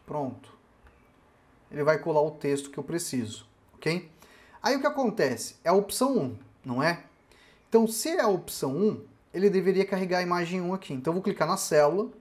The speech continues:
e aí eu vou colocar aqui dentro, ó, igual C. Essa célula aqui, ó,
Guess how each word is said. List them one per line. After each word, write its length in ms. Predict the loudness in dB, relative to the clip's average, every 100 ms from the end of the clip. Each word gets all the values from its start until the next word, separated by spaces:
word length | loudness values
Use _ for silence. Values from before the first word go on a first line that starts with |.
| _ _ _ _ _ -8
e 60 | -2
aí 60 |
eu 40 | -2
vou 80 |
colocar 240 | 2 2 2
aqui 120 | 2
dentro, 400 | -2 -2 -2 -6
ó, 100 | -8 -8
igual 580 | -6 4 4 4 0 -6 _ _ _ _ _ _ _
C. 520 | -14 -10 -2 0 -2 -6 -20 _ _ _ _ _ _ _ _ _ _
Essa 360 | -4 -2 0 -2
célula 540 | -2 6 6 8 4
aqui, 360 | 2 -2 -8
ó, 80 | -6